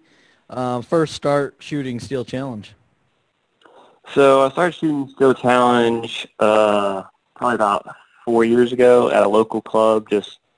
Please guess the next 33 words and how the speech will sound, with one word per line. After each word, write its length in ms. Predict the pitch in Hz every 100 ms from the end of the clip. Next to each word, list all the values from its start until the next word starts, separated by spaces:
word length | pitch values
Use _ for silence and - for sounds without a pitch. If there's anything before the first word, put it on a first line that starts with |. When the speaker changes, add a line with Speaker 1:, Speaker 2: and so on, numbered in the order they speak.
| _ -
Speaker 2:
trying 240 | 117 107
to 60 | 98
branch 440 | 101 101 104 -
out 340 | 104 98 101
and 260 | 95 95 - _ -
try 220 | 104 95
new 160 | 95 95
things. 400 | 98 98 104 104 _ _ _ _ _ _ _ - _ _ _ _ _ _ _ _ _ _ _ _ _ _ _ _ _ _ _
Speaker 1:
So 180 | - 131
what, 200 | 156 135
what, 240 | 131 147 - _
what 220 | 135 135
division 480 | 120 123 135 123 117
were 100 | 110
you 100 | 104
shooting 380 | - 143 120 107
when 100 | 104
you 100 | 101
first 220 | 110 101
started? 360 | 110 104 104 - _ _ _ _ _ _ _ _ - - _ 127
Speaker 2:
Uh, 300 | 123 123 117
I 20 |
started 320 | - 151 151
out 140 | -
shooting, 640 | - 135 131 123 117 110 -
uh, 500 | 107 101 98 98 98
rimfire 440 | 120 123 135 123 131
pistol 300 | 120 120 -
iron 360 | 107 107 101
and 160 | 101 101
rimfire 520 | 107 101 98 98 95 _ -
rifle 400 | 101 - 98 -
iron. 500 | - 92 92 92 98